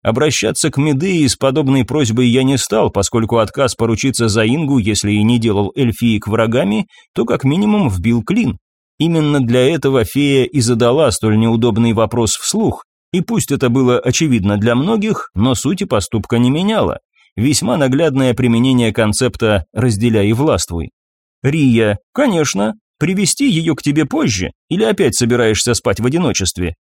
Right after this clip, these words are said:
Василий, не нужно, она не в моем вкусе.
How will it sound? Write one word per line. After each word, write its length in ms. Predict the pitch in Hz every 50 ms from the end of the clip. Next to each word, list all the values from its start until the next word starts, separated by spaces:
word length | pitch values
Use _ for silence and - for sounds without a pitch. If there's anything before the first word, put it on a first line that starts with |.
| _ _ _ _ _ -
Василий, 640 | 101 117 117 104 - 120 110 107 107 107 101 87 82 - -
не 200 | 92 120 131 139
нужно, 440 | 160 185 185 143 92 87 82 64 - - _
она 260 | - 107 120 123 120
не 160 | 117 117 123 127
в 80 | 107
моем 320 | 117 131 131 120 120 113 110
вкусе. 460 | 101 - - 170 127 - - 65